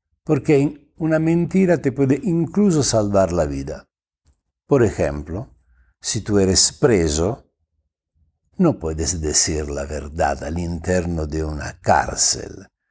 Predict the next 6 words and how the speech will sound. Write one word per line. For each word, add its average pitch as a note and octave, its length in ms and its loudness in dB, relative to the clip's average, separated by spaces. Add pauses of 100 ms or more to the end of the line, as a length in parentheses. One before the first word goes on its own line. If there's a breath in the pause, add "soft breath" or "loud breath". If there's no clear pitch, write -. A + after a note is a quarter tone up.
(500 loud breath)
Te D#3+ 120 2
han E3 200 0
quitado E3 800 0
ya E3+ 400 2
la F#2+ 180 -2
dignidad, F#2 880 0